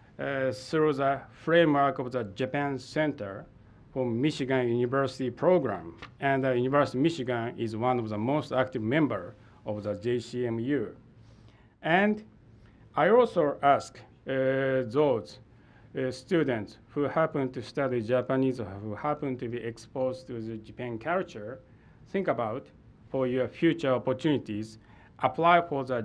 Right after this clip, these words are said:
jet program. jet, by the way, stands for the Japan Exchange Teaching. And by this program, uh, you'll be, uh, provided, uh, with the opportunity of the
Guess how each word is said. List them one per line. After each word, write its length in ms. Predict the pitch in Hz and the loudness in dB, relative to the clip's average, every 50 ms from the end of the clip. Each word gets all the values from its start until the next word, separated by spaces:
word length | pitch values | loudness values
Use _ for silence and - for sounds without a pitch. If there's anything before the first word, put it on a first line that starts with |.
| 107 | -4
jet 320 | 101 117 147 180 190 - - - - - | 0 4 4 4 4 2 -6 -18 -20 -10
program. 480 | - - 143 131 117 101 - - - - - - - _ _ - - - - - - - - - - - _ _ - 113 | -4 0 2 2 2 0 -4 -8 -12 -16 -20 -20 -20 _ _ -20 -20 -20 -20 -20 -20 -20 -20 -20 -20 -20 _ _ -14 -10
jet, 460 | 110 127 165 202 220 226 220 - - - - | -2 2 4 6 6 4 4 0 -6 -14 -4
by 220 | 127 143 156 151 | 2 4 6 6
the 120 | 143 147 151 | 6 4 2
way, 160 | 156 151 143 | 2 2 2
stands 400 | - - - 165 165 165 151 143 | 0 -2 0 2 2 2 0 -2
for 240 | - - 143 139 127 | -4 -4 -2 -2 -2
the 240 | 127 135 131 131 - - - 113 110 | -2 -2 -2 -2 -4 -8 -14 -12 -8
Japan 520 | 113 127 123 156 156 160 165 165 160 165 151 | -8 -4 0 2 4 4 4 4 2 0 -4
Exchange 580 | 143 117 - - - - - 165 156 147 131 131 117 110 | -6 -8 -8 -12 -10 -6 -2 0 2 2 2 0 -2 -4
Teaching. 520 | - - 175 175 170 - - 107 92 92 92 - - - | -2 0 0 0 0 -2 -6 -10 -10 -12 -16 -18 -8 -2
And 340 | 147 151 160 165 160 151 - - - - - - - - - - - - | 0 2 4 4 2 0 -4 -8 -20 -20 -20 -20 -20 -20 -20 -20 -10 0
by 260 | 127 151 156 160 151 | 4 4 6 6 4
this 300 | 123 127 196 220 220 - | 4 4 2 2 2 2
program, 640 | - - 180 180 175 147 135 117 113 110 110 120 - - - - - - | 4 6 6 6 6 6 4 2 0 0 -2 -4 -8 -14 -20 -12 -4 0
uh, 320 | 127 127 127 127 131 127 131 | 2 4 4 4 4 4 2
you'll 320 | 135 139 151 165 160 156 147 | 2 2 4 4 4 4 4
be, 960 | 127 135 131 131 - - 131 131 131 131 131 131 127 127 127 127 127 127 123 | 2 0 -2 -2 -2 -2 0 0 2 2 0 0 -2 -2 -2 -4 -4 -6 -8
uh, 440 | - - - - - - - - - | -10 -18 -20 -20 -20 -20 -20 -8 -2
provided, 840 | - 139 131 123 143 151 165 160 156 135 123 127 123 120 117 - - - - - | 0 0 2 4 6 6 8 8 6 4 2 0 0 -2 -4 -6 -12 -20 -12 -8
uh, 580 | 131 123 123 123 123 123 123 123 123 123 120 117 - - - - | -4 -2 -2 0 0 0 0 0 0 -2 -4 -6 -10 -18 -18 -10
with 280 | - 120 120 123 117 113 | -6 -4 -2 -2 -2 -2
the 80 | 123 | -2
opportunity 640 | 117 113 110 - 131 131 - - 156 147 135 120 - 123 | -4 -4 -4 -4 -6 -4 -2 0 0 0 0 0 -2 -4
of 180 | 120 113 110 | -4 -4 -4
the 200 | 113 113 113 110 | -4 -4 -4 -6